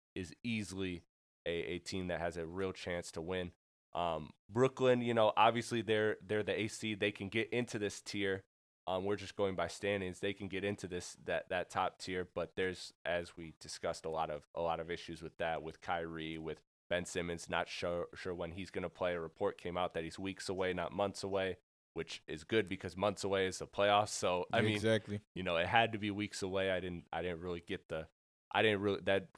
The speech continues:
Speaker 1: didn't really define as breaking news to me. I expected him back in a couple weeks anyways. So, um, and then, you know, the other teams are nice, like Boston, Toronto, Charlotte, Atlanta, but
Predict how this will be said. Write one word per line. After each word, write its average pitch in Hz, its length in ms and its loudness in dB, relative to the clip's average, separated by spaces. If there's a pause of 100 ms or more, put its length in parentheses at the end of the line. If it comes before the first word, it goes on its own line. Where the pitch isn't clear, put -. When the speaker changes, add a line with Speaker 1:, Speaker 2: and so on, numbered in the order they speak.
(140)
Speaker 1:
didn't 104 260 0
really 92 180 0
define 90 400 0
as 82 80 -6
breaking 92 400 -2
news 95 220 -4
to 87 80 -10
me. 85 120 -2
I 85 80 0
expected 90 420 -6
him 85 120 -6
back 82 260 -4
in 85 80 -6
a 82 60 -6
couple 85 280 -2
weeks 87 220 -6
anyways. 82 480 -2 (240)
So, 80 380 -4 (1000)
um, 101 200 2
and 143 100 4
then, 151 160 6
you 139 80 0
know, 131 140 8
the 117 160 4
other 107 140 6
teams 101 300 -2
are 90 80 0
nice, 90 300 0
like 85 140 -4
Boston, 87 420 0 (280)
Toronto, 87 420 0
Charlotte, 80 540 0
Atlanta, 92 380 2
but 82 240 -2